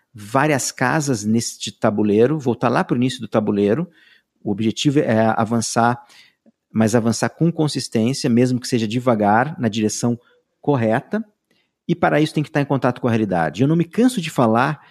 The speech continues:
porque eu vejo hoje muitos jovens e até pessoas da minha idade que parece que não entendem os conceitos mais simples da realidade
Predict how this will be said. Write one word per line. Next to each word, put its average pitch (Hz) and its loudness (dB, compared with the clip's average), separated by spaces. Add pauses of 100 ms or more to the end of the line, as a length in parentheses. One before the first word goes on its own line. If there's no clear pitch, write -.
(300)
porque 139 -2
eu 131 4
vejo 143 2
hoje 147 2
muitos 143 -2
jovens 113 2
e 104 0
até 113 0
pessoas 107 -4
da 104 0
minha 104 0
idade 95 -2 (480)
que - -10
parece 135 0
que - -2
não 143 2
entendem 135 0 (320)
os - -8
conceitos 123 -2
mais 147 -2
simples 160 -6
da 123 0
realidade 107 0